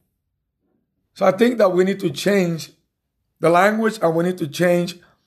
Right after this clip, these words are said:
our perspective, and we need to change the expectation, and we need to change all of that, because it's really poor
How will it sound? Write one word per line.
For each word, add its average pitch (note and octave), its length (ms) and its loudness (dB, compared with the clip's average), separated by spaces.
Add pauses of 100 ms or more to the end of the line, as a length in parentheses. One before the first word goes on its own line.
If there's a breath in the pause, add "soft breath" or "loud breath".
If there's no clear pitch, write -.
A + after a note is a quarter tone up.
(360)
our D#3+ 720 2 (420)
perspective, G3 720 0
and F3 120 4
we F3+ 100 0
need G3 100 -4
to F3 80 -6
change F3+ 340 0
the E3+ 140 2
expectation, A3 1000 0 (240 loud breath)
and F#3+ 160 4
we G3 100 4
need A#3+ 160 0
to G#3 100 -2
change A3 320 0
all G#3 100 4
of G#3 60 4
that, F#3+ 100 2
because F#3 300 -2
it's E3+ 100 -6
really C4+ 300 2
poor G#3+ 760 2